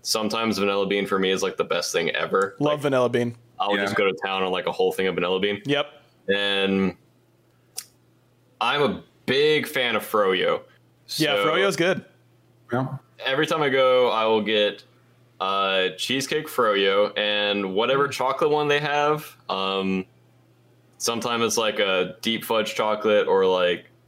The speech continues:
Speaker 1: a chocolate chip cookie dough chocolate, and it's really good. And mix those together, do half and half.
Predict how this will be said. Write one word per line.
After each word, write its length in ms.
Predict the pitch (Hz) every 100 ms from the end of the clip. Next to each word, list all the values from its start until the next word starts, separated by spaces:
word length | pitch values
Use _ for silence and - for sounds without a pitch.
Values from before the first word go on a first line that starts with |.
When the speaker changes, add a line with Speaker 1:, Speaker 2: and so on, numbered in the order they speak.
| -
Speaker 1:
a 80 | 95
chocolate 280 | 110 107
chip 160 | 104 -
cookie 220 | 101 98
dough 120 | 110
chocolate, 440 | 110 117 113 120 107
and 100 | 92
it's 240 | 85 -
really 380 | 92 87 101 104
good. 340 | 95 95 92 95
And 120 | 95
mix 200 | 104 -
those 180 | 113 110
together, 420 | 104 98 98 98
do 160 | 104
half 240 | 104 101 131
and 80 | 107
half. 380 | - 101 -